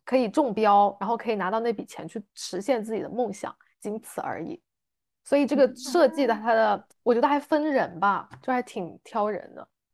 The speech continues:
Speaker 2: 如果说那个甲方他就是想要，比如说 engage people，他就希望，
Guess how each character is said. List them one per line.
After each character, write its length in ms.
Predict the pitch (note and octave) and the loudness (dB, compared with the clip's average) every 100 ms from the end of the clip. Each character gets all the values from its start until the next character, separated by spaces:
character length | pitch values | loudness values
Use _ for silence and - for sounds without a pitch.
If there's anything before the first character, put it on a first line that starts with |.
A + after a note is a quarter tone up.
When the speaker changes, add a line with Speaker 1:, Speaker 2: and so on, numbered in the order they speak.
| _ | _
Speaker 2:
如 160 | A#3 E4+ | 0 4
果 100 | D4 | 4
说 160 | D4+ | 4
那 80 | F4 | 4
个 120 | E4 | 2
甲 280 | - A#3+ - - | 2 -2 -2 0
方 220 | A#3+ B3 | 0 0
他 180 | C#4+ C#4 | -2 -2
就 240 | D4+ B3 | -2 -6
是 260 | G#3 G#3+ G#3 | -6 -8 -8
想 300 | - F3+ E3+ | -6 -8 -2
要， 180 | G#3 | 0
比 140 | F#3 G3 | 0 -4
如 100 | F3 | -8
说 560 | F#3+ A3 G#3 G#3 G#3 G#3 _ _ | -8 -4 0 0 0 -4 _ _
engage 400 | A3 A#3 B3 A#3 | -8 0 2 0
people， 420 | - A#3+ A3 A#3+ | -6 -12 -4 -4
他 140 | - B3 | -2 -4
就 120 | C4 | -4
希 300 | B3 - B3+ | -6 -8 0
望， 320 | D4 C4 G3+ | 4 4 4